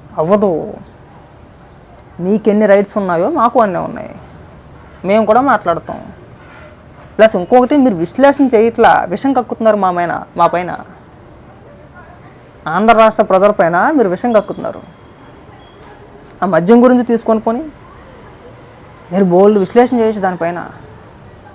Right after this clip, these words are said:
ఎక్కడా లేని, ఏ ప్రభుత్వం చెయ్యని పాలసీని ఇక్కడ తీసుకొచ్చాడు జగన్మోహన్ రెడ్డి. డిజిటల్ పేమెంట్ ఉండదు, అంతా క్యాషే, క్యాషే కదా. మరి అందులో అవినీతి జరుగుతున్నట్ట లేనట్ట?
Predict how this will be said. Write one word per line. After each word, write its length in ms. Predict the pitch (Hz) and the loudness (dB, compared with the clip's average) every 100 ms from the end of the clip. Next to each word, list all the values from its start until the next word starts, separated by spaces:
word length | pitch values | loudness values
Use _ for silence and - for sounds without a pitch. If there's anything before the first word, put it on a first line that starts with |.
| - - - - - | -20 -20 -20 -20 -10
ఎక్కడా 440 | 156 156 220 240 240 | -8 -2 2 6 6
లేని, 300 | 233 233 220 | 6 6 4
ఏ 120 | 196 | 0
ప్రభుత్వం 800 | 208 220 226 220 - 233 233 233 233 | 2 2 2 -2 0 2 4 2 0
చెయ్యని 440 | 214 214 226 240 - - - - - - | 0 2 2 0 -4 -18 -20 -20 -10 2
పాలసీని 580 | 175 208 208 214 220 294 - | 4 4 2 -2 -2 -2 -4
ఇక్కడ 200 | 190 202 | -4 -2
తీసుకొచ్చాడు 460 | 220 214 240 226 190 | -2 -2 -4 -2 -2
జగన్మోహన్ 440 | 180 202 202 180 | -2 -2 -6 -8
రెడ్డి. 240 | - - - - - - - - - - - - - - 170 | -10 -12 -18 -20 -20 -20 -20 -20 -20 -20 -20 -20 -20 -14 -4
డిజిటల్ 320 | 185 190 262 262 | -2 2 2 2
పేమెంట్ 300 | 254 254 220 | 0 0 -2
ఉండదు, 340 | 226 220 - - - - - - - - - 185 | -2 -2 -4 -8 -16 -20 -20 -20 -20 -20 -14 -6
అంతా 180 | - | 0
క్యాషే, 400 | 254 208 175 - - - - - - - - - - - - - - - - - - - - | 4 4 2 -2 -16 -20 -20 -20 -20 -20 -20 -20 -20 -20 -20 -20 -20 -20 -20 -20 -20 -20 -4
క్యాషే 260 | 185 202 233 | 0 2 2
కదా. 300 | 226 240 277 202 | 4 4 2 -2
మరి 180 | 190 190 | 2 2
అందులో 200 | 202 226 | 6 6
అవినీతి 300 | 208 233 214 | 6 2 0
జరుగుతున్నట్ట 460 | 202 208 226 220 | 0 0 -2 0
లేనట్ట? 560 | 240 208 180 175 170 | 0 -2 -2 -4 -4